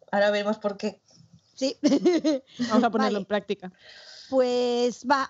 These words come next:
Speaker 2: os voy a decir las categorías por colores. Como no tenéis dado, elegís verde, rosa, naranja,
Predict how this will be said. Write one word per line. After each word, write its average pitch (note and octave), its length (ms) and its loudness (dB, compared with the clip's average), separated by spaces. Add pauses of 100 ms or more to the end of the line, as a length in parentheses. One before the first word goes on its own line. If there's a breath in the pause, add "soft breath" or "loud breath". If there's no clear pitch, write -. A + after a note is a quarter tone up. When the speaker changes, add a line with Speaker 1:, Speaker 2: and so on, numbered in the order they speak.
Speaker 2:
os B3 180 -4
voy C#4+ 100 2
a F4+ 160 0
decir F4+ 340 -2
las E4 220 -4
categorías C#4 680 -2
por F4 380 0
colores. A#3 440 -2
Como A3+ 180 -4
no B3+ 80 -2
tenéis D4+ 300 -2
dado, D#4+ 180 0
elegís C#4 460 -2 (380 soft breath)
verde, E4 440 2
rosa, D4+ 460 -2
naranja, F4+ 960 -2